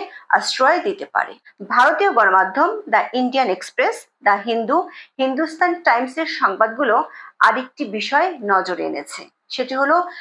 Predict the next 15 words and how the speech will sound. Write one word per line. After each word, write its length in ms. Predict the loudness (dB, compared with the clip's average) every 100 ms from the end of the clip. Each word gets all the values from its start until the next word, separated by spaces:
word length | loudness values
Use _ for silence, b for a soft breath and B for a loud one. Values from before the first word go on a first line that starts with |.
| B
দুই 140 | -2 0
হাজার 240 | 0 0 -2 2
তেরো 260 | 4 4 2
সালে 240 | 2 2 2 -2 B B -12 0
ভারত 360 | 2 4 2 2 2
বাংলাদেশ 440 | 4 2 0 -2 -6 -8 -2
বন্দি 380 | 0 0 -2 -4
বিনিময় 420 | -4 -4 2 2 0
চুক্তি 280 | -6 -10 -12
করেছিল। 360 | -8 -8 -6 -8 -8 _ _ _ b b _
দুই 100 | -2 0
হাজার 180 | 0 -2 -4
ষোলো 240 | -2 0 0
সালে 300 | 0 0 2 -2 B _ _
চুক্তিতে 460 | -2 -2 -2 0